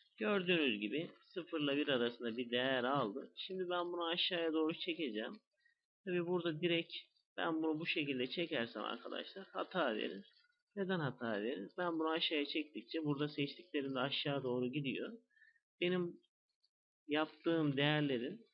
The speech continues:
aşağı doğru gittiğinde şu maksimum ve minimum değerlerinin sabit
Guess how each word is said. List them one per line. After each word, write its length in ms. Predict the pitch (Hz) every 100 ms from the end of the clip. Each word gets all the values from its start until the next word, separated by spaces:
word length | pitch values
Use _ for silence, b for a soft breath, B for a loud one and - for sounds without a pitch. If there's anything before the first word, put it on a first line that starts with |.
| _
aşağı 520 | - 147 147 175 170 147
doğru 200 | 127 123
gittiğinde 880 | 139 147 - 131 98 113 220 233
şu 200 | - - 151
maksimum 640 | 147 160 - 143 131 120
ve 100 | 113
minimum 460 | 127 147 139 123 117
değerlerinin 460 | 131 135 131 123
sabit 360 | 120 - 139 135